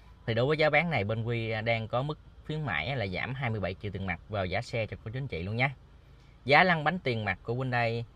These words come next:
à, Palisade Exclusive bản bảy ghế á, lăn bánh tại Cần Thơ, tại các tỉnh miền Tây và thị trường tỉnh nói chung thì nó rơi vào khoảng là một tỷ sáu trăm mười một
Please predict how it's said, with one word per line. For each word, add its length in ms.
à, 240
Palisade 580
Exclusive 560
bản 180
bảy 140
ghế 200
á, 100
lăn 240
bánh 180
tại 140
Cần 280
Thơ, 240
tại 140
các 140
tỉnh 180
miền 200
Tây 260
và 140
thị 100
trường 220
tỉnh 200
nói 120
chung 220
thì 100
nó 80
rơi 140
vào 80
khoảng 220
là 80
một 240
tỷ 240
sáu 400
trăm 280
mười 240
một 220